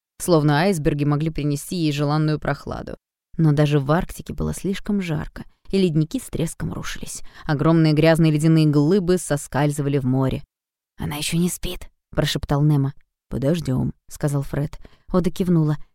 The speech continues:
«Ничего другого нам не остается». Они устроились поудобнее на садовых стульях. Что ж, по крайней мере, скучно не будет. Через стеклянную дверь им был хорошо виден экран телевизора. После фильма о Гренландии бабушка переключилась на кабельный канал «Треска»,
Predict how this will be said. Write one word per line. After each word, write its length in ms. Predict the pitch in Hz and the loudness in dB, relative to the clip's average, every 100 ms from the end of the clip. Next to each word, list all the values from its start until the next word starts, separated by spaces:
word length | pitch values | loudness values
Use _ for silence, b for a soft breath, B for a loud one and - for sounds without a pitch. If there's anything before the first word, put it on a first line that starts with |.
| - | -2
«Ничего 340 | 294 - 294 294 | 0 0 0 2
другого 380 | 262 220 311 247 | 2 2 2 4
нам 220 | 254 226 | 4 4
не 80 | 226 | 2
остается». 580 | - 226 160 - - - - _ _ | 2 -2 0 -4 -8 -12 -18 _ _
Они 200 | 240 381 | 4 6
устроились 520 | 285 - 226 196 - | 4 4 4 4 0
поудобнее 680 | - 131 123 220 262 254 254 | -4 -4 0 0 2 2 2
на 140 | 196 | 2
садовых 560 | 156 143 120 139 147 - | 0 -6 -2 -2 -2 -8
стульях. 500 | - 135 - - - _ _ _ _ _ - | -8 -6 -6 -8 -12 _ _ _ _ _ -12
Что 240 | - 359 | -4 -4
ж, 140 | - - | -2 -2
по 80 | |
крайней 280 | 156 233 233 | 0 4 4
мере, 200 | 175 233 | 6 2
скучно 360 | - - 151 220 | 0 -4 -2 2
не 120 | 208 | 2
будет. 380 | 139 135 - - - _ - | 2 -4 -8 -14 -16 _ -2
Через 220 | 185 180 | 0 0
стеклянную 520 | 185 180 170 156 151 | -4 0 2 2 2
дверь 300 | 151 220 220 | 2 2 2
им 180 | - 165 | 2 2
был 120 | 175 | 0
хорошо 460 | 175 175 156 - 214 | -2 -2 -2 -2 -2
виден 340 | 185 190 175 | -2 -2 -2
экран 260 | 156 165 170 | 0 -2 -2
телевизора. 600 | - 170 151 139 - - - _ _ | -2 -4 -4 -6 -8 -12 -18 _ _
После 260 | 247 - 220 | 0 2 2
фильма 300 | 240 202 165 | 6 6 4
о 20 | |
Гренландии 600 | 156 151 185 247 233 240 | 4 4 6 4 4 2
бабушка 360 | 247 269 - 254 | 2 2 0 -2
переключилась 640 | 208 - 170 - 240 - | -2 0 -2 0 -2 0
на 100 | 180 | 0
кабельный 340 | 190 170 151 147 | 0 0 0 0
канал 320 | 143 143 139 | 0 0 0
«Треска», 680 | 135 117 - - 190 240 | -4 -4 -6 0 2 2